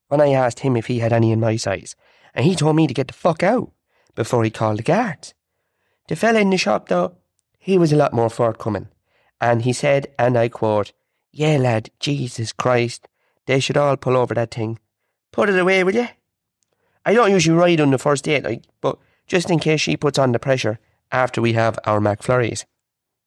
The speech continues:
Anyway, I'll catch you later on. Jackhammer, out." You did not take your lad out in the shop. And the chemist. But your man in the chemist, he freaked out. He was, like, shouting, "Get out, get out! I'll call the guards."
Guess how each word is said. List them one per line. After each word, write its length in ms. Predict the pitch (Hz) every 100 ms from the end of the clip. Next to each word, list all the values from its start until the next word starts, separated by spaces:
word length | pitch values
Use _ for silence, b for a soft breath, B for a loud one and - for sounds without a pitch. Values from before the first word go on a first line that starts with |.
| _
Anyway, 360 | 143 147 117 98 _ _ _
I'll 120 | 139 156
catch 280 | 175 -
you 60 | 156
later 160 | 156 156
on. 260 | 156 104 - _ _ _ _ -
Jackhammer, 420 | 147 123 101 90 _ _ _
out." 180 | - 110 _ _ _ _ _ _
You 160 | - 113
did 180 | 101 98
not 280 | 110 104 -
take 260 | 117 95
your 140 | 98 95
lad 220 | 98 95
out 180 | 87 -
in 80 | 92
the 80 |
shop. 360 | 90 107 85 - _ _ _ _ -
And 240 | 175 180
the 40 | 160
chemist. 480 | 143 147 170 - _ _ _ _ _
But 160 | 190 -
your 120 | 165
man 160 | 180 180
in 80 | 156
the 60 |
chemist, 360 | - 180 147 -
he 80 | 143
freaked 300 | 156 156 170
out. 180 | 143 - _ _ _ _ _ -
He 180 | 156
was, 100 | 120 113
like, 160 | 110
shouting, 380 | 160 151 107 107 -
"Get 180 | 254 269
out, 160 | 285
get 100 | 269
out! 240 | 277 269 b b b -
I'll 140 | 277
call 280 | 208 254 240
the 60 | 226
guards." 420 | 240 226 208